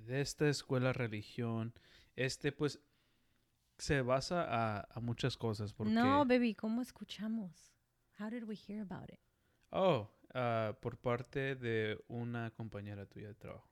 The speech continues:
Speaker 2: Una compañera mía de trabajo. No vamos a decir nombres aquí porque, pues, para
Speaker 1: Sí, luego nos van a
Speaker 2: para no decir
Speaker 1: Mm,
Speaker 2: nombres, pues.
Speaker 1: sí, hay que
Speaker 2: Am, ok, yo quiero compartir esta experiencia porque sí, la verdad, yo sí creo en, am,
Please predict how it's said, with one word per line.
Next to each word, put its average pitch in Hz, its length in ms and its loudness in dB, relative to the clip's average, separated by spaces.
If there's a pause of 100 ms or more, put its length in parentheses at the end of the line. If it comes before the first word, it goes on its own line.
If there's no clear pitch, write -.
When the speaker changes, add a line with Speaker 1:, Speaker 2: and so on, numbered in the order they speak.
(120)
Speaker 2:
Una 214 240 6
compañera 160 520 0
mía 170 160 -4
de 170 60 -4
trabajo. 147 320 -8
No 220 100 2
vamos 262 240 0
a - 20 4
decir 185 320 0
nombres 170 460 0
aquí 147 240 -8
porque, - 400 -12
pues, - 420 -14
para - 220 -8 (100)
Speaker 1:
Sí, 101 180 0
luego 104 300 0
nos 101 160 0
van 104 160 0
a 104 260 -2 (520)
Speaker 2:
para 202 180 -2
no 214 140 2
decir 233 260 -2
Speaker 1:
Mm, 208 60 4
Speaker 2:
nombres, - 300 -4
pues. - 140 -16
Speaker 1:
sí, - 120 -12 (460)
hay 113 100 -10
que - 100 -2
Speaker 2:
Am, 254 260 2
ok, 247 200 0 (100)
yo 233 160 2
quiero 320 400 4 (540)
compartir 220 680 0 (560)
esta 208 360 2
experiencia 180 720 0
porque 196 260 -4
sí, 196 160 -2
la 196 140 2
verdad, 180 200 0
yo 180 200 -2
sí 196 160 -8
creo 190 320 2
en, 190 300 0 (520)
am, 170 480 -2